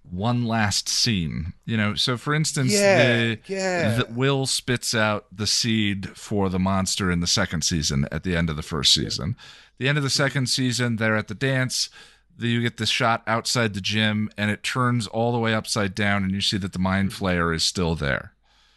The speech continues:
Speaker 2: Yeah.
Speaker 1: Um, the third season, uh, it's the Russian stuff. You cut to the, the
Speaker 2: Yeah.
Speaker 1: it has a stinger,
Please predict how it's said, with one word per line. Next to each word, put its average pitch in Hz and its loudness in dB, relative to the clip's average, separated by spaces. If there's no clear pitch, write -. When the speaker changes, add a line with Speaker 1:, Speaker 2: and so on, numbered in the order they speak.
Speaker 2:
Yeah. 113 2
Speaker 1:
Um, 110 -4
the 120 2
third 156 -2
season, 127 0
uh, 113 2
it's 120 -4
the 120 -2
Russian 120 2
stuff. - -2
You - 0
cut 123 -2
to 135 -2
the, 120 0
the 110 0
Speaker 2:
Yeah. 113 -8
Speaker 1:
it 113 -4
has 113 2
a 110 -2
stinger, 139 0